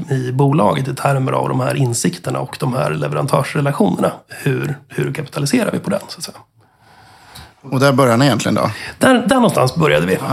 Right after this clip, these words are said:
Speaker 2: Ja.
Speaker 1: Ehm, och sen var det en, såklart en lång resa. Det, det är det ju alltid att komma igenom såna här saker. Vi,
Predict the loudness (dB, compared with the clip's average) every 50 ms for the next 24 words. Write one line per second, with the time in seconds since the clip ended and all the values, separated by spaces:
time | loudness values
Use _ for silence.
0 | -4 -4 0 2 2 4 4 4 4 4 4 4 2 2 0 -2 -8 -14 -20 _
1 | _ _ 2 2 4 4 2 0 2 2 4 4 4 4 4 4 2 2 2 2
2 | 0 0 0 -2 -4 -4 -2 0 0 0 0 -2 -2 0 2 2 2 2 2 2
3 | 0 -2 -2 -4 -4 -4 -2 0 0 0 0 -2 -2 -2 -2 -2 -2 -2 -4 -4
4 | -2 0 0 0 -2 -4 -4 -4 -4 -4 -4 -6 -6 -4 -2 -2 -2 -2 -4 -4
5 | -4 -4 -4 -4 -2 -2 0 0 0 0 0 -2 0 0 2 2 2 0 0 -2
6 | -2 -4 -6